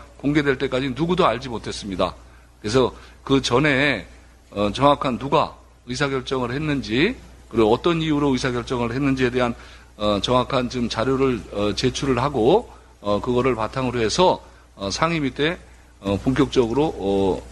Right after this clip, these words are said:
어, 논의를, 어, 진행할, 어, 예정입니다. 어, 철저히 점검하도록 하겠습니다. 다시 한번 말씀드리지만 저희 민주당은 서울 양평 고속도로 무효화를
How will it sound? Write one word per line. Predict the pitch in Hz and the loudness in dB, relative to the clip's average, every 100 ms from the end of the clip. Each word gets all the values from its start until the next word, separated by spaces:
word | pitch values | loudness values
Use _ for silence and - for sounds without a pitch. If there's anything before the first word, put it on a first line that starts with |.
| - | -6
어, | 101 | 2
논의를, | 110 147 127 131 113 - | 6 6 6 4 0 -4
어, | 98 95 92 | -4 -2 -2
진행할, | 117 113 110 120 113 - | 0 0 2 -2 -4 -8
어, | 92 87 87 | -6 -4 0
예정입니다. | 117 123 117 107 90 104 87 - - - - | 0 2 -2 -2 -2 -2 -4 -10 -20 -20 -10
어, | |
철저히 | 98 160 151 160 143 | 0 0 2 0 0
점검하도록 | 131 127 127 117 113 110 113 | -2 0 0 0 0 -2 -2
하겠습니다. | 113 107 110 101 95 | -2 -2 -2 -2 0
다시 | 117 123 | 0 0
한번 | 147 147 | 0 0
말씀드리지만 | 139 120 - 135 135 135 113 147 214 - - - _ | 0 0 -2 -4 -4 0 2 2 0 -8 -20 -20 _
저희 | - 127 | 0 2
민주당은 | 135 131 131 127 202 135 - - - - | 2 4 4 4 2 0 -4 -16 -20 -20
서울 | - 156 165 160 | -4 2 2 4
양평 | 131 139 131 143 131 | 0 -2 -6 -6 -6
고속도로 | 123 131 117 131 131 | -6 -8 -6 -2 0
무효화를 | 120 127 139 127 123 127 | 0 0 2 2 0 -4